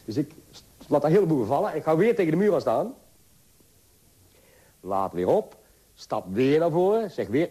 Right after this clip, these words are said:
"Irgendwo." Wordt er aan de deur gerammeld daar rechts van mij. Dus ik, ja, iedereen daar rechts van mij. Eh, ik kan het niet gebruiken als mensen dus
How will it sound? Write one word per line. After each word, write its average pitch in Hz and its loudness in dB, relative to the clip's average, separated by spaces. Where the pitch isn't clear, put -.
"Irgendwo." 208 0
Wordt 170 -4
er 185 -4
aan 190 -2
de 180 -2
deur 160 2
gerammeld 110 0
daar 95 -2
rechts 131 -2
van 107 -6
mij. 90 -8
Dus 95 -12
ik, 117 -8
ja, 101 -8
iedereen 104 -4
daar 104 -2
rechts 120 -4
van 127 -4
mij. 107 -2
Eh, 90 -10
ik 123 -8
kan 113 -8
het 104 -4
niet 120 -2
gebruiken 117 -4
als 107 -8
mensen 113 -4
dus 104 -6